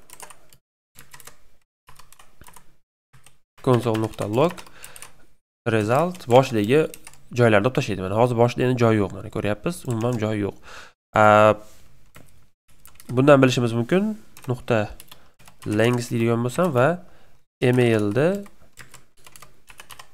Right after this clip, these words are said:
nuqta length deydigan bo'lsam, hozir ikkalasida ikki xil mana. Bunda o'n to'qqiz, ya'ni trim tozalab yuboryapti bunda resultda. A, bunda em-,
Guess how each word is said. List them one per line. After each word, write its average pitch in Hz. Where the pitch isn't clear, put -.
nuqta 127
length 123
deydigan 113
bo'lsam, 165
hozir 131
ikkalasida 131
ikki -
xil 107
mana. 101
Bunda 117
o'n 131
to'qqiz, 156
ya'ni 113
trim 123
tozalab 120
yuboryapti 104
bunda 135
resultda. 165
A, -
bunda 120
em-, 147